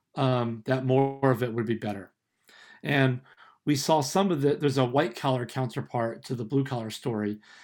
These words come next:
is that office workers in, uh, the eighties and to some extent earlier, um, mostly the eighties, you know, began to really challenge the, um,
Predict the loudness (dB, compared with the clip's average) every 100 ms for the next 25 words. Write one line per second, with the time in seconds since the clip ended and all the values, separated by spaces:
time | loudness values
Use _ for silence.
0 | -6 -2 0 0 0 0 -2 -2 -2 0
1 | 0 0 -2 -6 -14 _ _ _ -6 -2
2 | -2 -2 -4 -4 -8 -14 _ _ -12 -8
3 | -4 -4 0 2 4 2 0 -4 -2 -2
4 | -4 -4 -2 -2 -4 _ -10 -8 -6 -6
5 | -8 -12 -8 -6 -4 -4 -2 -2 -2 -4
6 | -8 -20 -20 -8 0 2 4 2 2 2
7 | 4 4 2 0 0 0 0 -4 -8 -14
8 | _ _ _ _ -4 -2 0 0 0 0
9 | -4 _ _ _ _ _ _ _ _ _
10 | -14 -14 -14 -16